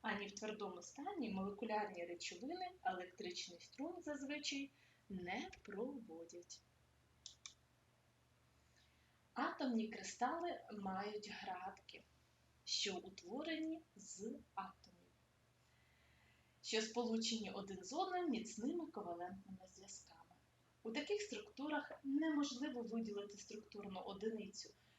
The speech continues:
яку можна назвати молекулою.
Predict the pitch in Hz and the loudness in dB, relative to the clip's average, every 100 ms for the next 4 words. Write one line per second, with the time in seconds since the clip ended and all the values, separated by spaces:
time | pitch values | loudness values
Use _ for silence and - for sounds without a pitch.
0 | - 214 226 233 226 233 226 214 208 214 | -2 4 4 10 10 10 6 0 0 -2
1 | - 220 220 220 202 - - 214 233 240 | 2 4 4 2 -6 -8 -6 2 4 6
2 | 208 - - 339 | 4 0 -8 -10